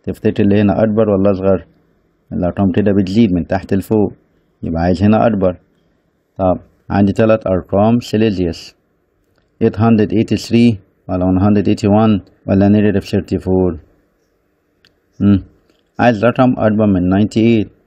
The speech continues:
طب في رقمين، هل الفرق كبير ولا يبقى إيه قريب؟ فرق يبقى قريب، يبقى one hundred eighty-one.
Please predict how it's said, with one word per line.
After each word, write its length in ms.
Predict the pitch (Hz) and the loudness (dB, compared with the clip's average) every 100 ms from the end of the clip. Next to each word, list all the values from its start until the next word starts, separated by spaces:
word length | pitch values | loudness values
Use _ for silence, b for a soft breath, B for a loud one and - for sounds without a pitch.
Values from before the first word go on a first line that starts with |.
| - | -8
طب 160 | 82 | -6
في 140 | - 95 | -4 -2
رقمين، 680 | 92 92 98 101 101 95 82 _ _ _ _ - | -2 0 0 2 2 0 -2 _ _ _ _ -4
هل 100 | 101 | -2
الفرق 340 | 98 113 113 101 | 0 0 0 0
كبير 300 | 90 120 117 | 0 2 2
ولا 240 | 101 92 | 2 0
يبقى 200 | 90 92 | 2 2
إيه 200 | 98 101 | 2 0
قريب؟ 560 | - 95 98 95 95 - _ _ _ _ _ _ _ _ | -2 -2 0 0 -2 -4 _ _ _ _ _ _ _ _
فرق 240 | - 117 117 | -2 0 0
يبقى 200 | 117 123 | 0 2
قريب، 360 | 127 131 98 98 _ _ _ _ _ - | 2 2 0 -4 _ _ _ _ _ -14
يبقى 160 | 90 92 | -6 -4
one 140 | 92 | -2
hundred 400 | 98 101 98 - 95 | 0 0 0 -2 -6
eighty-one. 420 | - 87 73 | -6 -8 -8